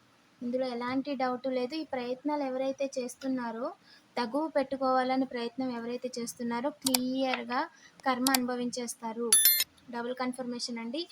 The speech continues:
మీటింగ్స్ పెట్టుకొని ఎవరు ఎన్ని ప్రయత్నాలు చేసినా మీ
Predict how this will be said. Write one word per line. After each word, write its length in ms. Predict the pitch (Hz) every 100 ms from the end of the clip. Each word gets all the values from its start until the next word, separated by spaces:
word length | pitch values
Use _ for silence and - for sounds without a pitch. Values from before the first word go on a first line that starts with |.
| - - _
మీటింగ్స్ 440 | 254 262 277 269 -
పెట్టుకొని 400 | 247 - 269 262
ఎవరు 240 | 233 254
ఎన్ని 280 | 262 240 254
ప్రయత్నాలు 580 | 262 240 240 - 247 247
చేసినా 400 | 233 226 233 233 339 370 - - -
మీ 120 | 254